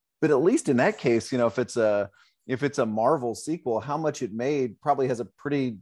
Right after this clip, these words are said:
direct effect on whether another movie gets made or whether more Marvel movies get made. They're not gonna cancel the N F L.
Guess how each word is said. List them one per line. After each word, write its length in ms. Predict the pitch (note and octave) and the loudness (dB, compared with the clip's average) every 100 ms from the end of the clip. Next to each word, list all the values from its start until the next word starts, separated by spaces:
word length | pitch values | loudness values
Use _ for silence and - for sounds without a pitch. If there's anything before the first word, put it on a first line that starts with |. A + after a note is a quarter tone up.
| F#2+ | -10
direct 420 | A2 G#2+ A#2+ B2 | -4 2 2 2
effect 340 | A#2 - A#2+ A#2+ | -4 -2 -2 -2
on 220 | A2 G#2+ | -6 -8
whether 240 | A2 A2+ A2 | -4 -2 0
another 300 | G#2+ C#3+ E3 | 0 0 0
movie 240 | A2 F#2+ | -2 -4
gets 240 | F#2 E2 - | -8 -12 -12
made 200 | D#2+ D#2 | -12 -8
or 40 | |
whether 240 | F2+ G#2 G2+ | -4 -4 -2
more 260 | G#2 A#2+ | -2 0
Marvel 380 | A#2 A2 G2 G2+ | 2 2 0 -2
movies 340 | G2 F#2 F#2 | -6 -6 -8
get 220 | - - F2 | -6 -8 -6
made. 220 | E2 - _ _ _ _ | -10 -10 _ _ _ _
They're 120 | - | -2
not 160 | C#3 A#3 | 0 2
gonna 160 | G3 A#2 | 0 -2
cancel 720 | - - C#3+ D#3+ - B2+ G#2 | -8 -10 -8 -6 -4 -2 0
the 180 | G2+ | -2
N 100 | G#2 | -4
F 200 | G2+ F#2+ | -6 -4
L. 380 | E3+ F3 E2+ C#2 | -2 0 0 -4